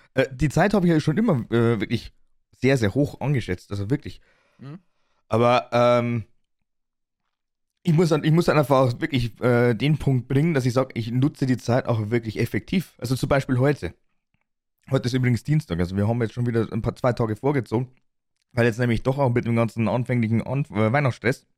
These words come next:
Speaker 1: so oder so einige Erledigungen auch schon wieder sehr, sehr schwierig sind. Und dann haben wir wenigstens nochmal Puffer und können dann vielleicht doch nochmal sagen, so Donnerstag, Freitag. Also so sehe ich das jetzt zumindest.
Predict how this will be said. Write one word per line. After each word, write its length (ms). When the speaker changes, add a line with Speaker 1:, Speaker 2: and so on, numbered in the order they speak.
Speaker 1:
so 140
oder 180
so 160
einige 320
Erledigungen 500
auch 180
schon 160
wieder 180
sehr, 160
sehr 100
schwierig 320
sind. 180
Und 420
dann 100
haben 160
wir 100
wenigstens 320
nochmal 220
Puffer 440
und 120
können 200
dann 140
vielleicht 260
doch 120
nochmal 220
sagen, 260
so 120
Donnerstag, 380
Freitag. 400
Also 240
so 260
sehe 140
ich 140
das 140
jetzt 140
zumindest. 380